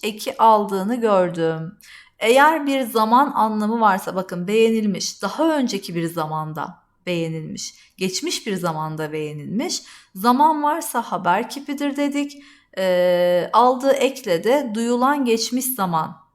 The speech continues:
olduğunu, mişli geçmiş zaman olduğunu anladık. "Dışarıya çıkmadan önce izin isteyin." Bakın burada altına çizebileceğim,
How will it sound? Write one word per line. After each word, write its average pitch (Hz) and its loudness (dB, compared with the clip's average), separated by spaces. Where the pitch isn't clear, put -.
olduğunu, 170 -4
mişli 208 -4
geçmiş 240 -2
zaman 165 -6
olduğunu 208 -4
anladık. 185 -4
"Dışarıya 269 0
çıkmadan 214 -4
önce 240 -2
izin 247 -2
isteyin." 175 -6
Bakın 277 -4
burada 349 4
altına 240 6
çizebileceğim, 254 0